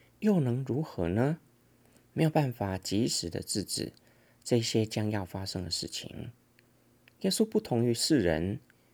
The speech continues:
耶稣早已经知道自己要上十字架。耶稣没有刻意回避，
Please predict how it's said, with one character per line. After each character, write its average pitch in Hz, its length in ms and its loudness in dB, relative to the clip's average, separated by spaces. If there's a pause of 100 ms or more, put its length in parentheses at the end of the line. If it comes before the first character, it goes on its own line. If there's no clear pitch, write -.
(440)
耶 196 100 4
稣 202 160 2
早 131 260 2
已 104 40 0
经 123 180 -2
知 - 140 -4
道 120 240 0
自 - 180 -2
己 - 220 -2
要 113 160 -2
上 104 240 -4
十 - 240 -2
字 95 100 -8
架。 - 320 -6 (840)
耶 127 120 0
稣 139 200 2
没 110 220 0
有 113 120 0
刻 113 240 0
意 104 120 0
回 85 240 -4
避， - 340 -4